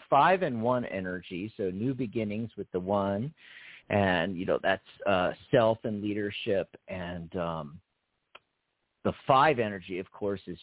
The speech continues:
change. And it's also that adventurous spirit. So, y-, well, it's Saturday. This is a great day to just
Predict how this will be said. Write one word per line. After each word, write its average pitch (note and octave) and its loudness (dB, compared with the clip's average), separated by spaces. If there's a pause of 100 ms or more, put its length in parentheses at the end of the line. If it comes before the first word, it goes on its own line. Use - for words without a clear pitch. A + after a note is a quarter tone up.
(140)
change. - -4 (800)
And G#2 2
it's F#2+ -6
also B2 4
that F#2+ 0
adventurous A2 -2 (180)
spirit. G2 2 (180)
So, F#2 6
y-, G#2+ 2 (100)
well, F4+ 6
it's - 0
Saturday. B2+ 4
This A#2 -6
is G#2+ -10
a G2 -6
great A2 0
day G#2+ 2
to G2+ 2 (180)
just G2+ 2